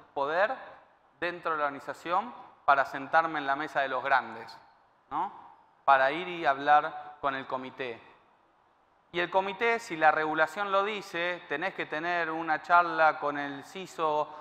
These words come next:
una vez a cada tres meses o tenés que tener una charla con, con el ciso, nos van a llamar y van a hacer el check. Bueno, una vez cada seis meses, sí, viene el ciso, se sienta acá y habla cosas que nadie le entiende,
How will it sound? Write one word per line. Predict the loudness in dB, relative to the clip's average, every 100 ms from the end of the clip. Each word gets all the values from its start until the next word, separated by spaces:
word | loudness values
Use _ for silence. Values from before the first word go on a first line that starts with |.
| -18 -4
una | 2 6 6
vez | 4 4
a | 8 8 8 6
cada | 4 4 2
tres | -2 -2
meses | -6 -6 -8 -10
o | -8
tenés | -6 -6 -6
que | -8
tener | -8 -6
una | -4 0
charla | 0 0 -2
con, | -2 -8 -10 -8
con | -6
el | -6
ciso, | -10 -14 -6 -4 -4 -6 -18 -12
nos | -2 6
van | 6
a | 6
llamar | 0 6 6 6 -2 -12 -14
y | -2
van | 0
a | 0
hacer | -2 -6
el | -8
check. | -10 -10 -10 -20 _ _ -2
Bueno, | -2 0
una | -4 2 2
vez | 2 -2 0
cada | 4 4
seis | 2 -6
meses, | -4 -8 -6 -6 -6 -10 -20 _ -10
sí, | -8 -6
viene | -6 -6
el | -6
ciso, | -8 -14 -12 -12
se | -10
sienta | -10 -2 -2
acá | 2 4 2 -2 -16 -20 -8
y | 6
habla | 8 8 8 4 4
cosas | -4 -4 0 0
que | 0 -4
nadie | -4 -4
le | -8
entiende, | -10 -10 -10 -12 -16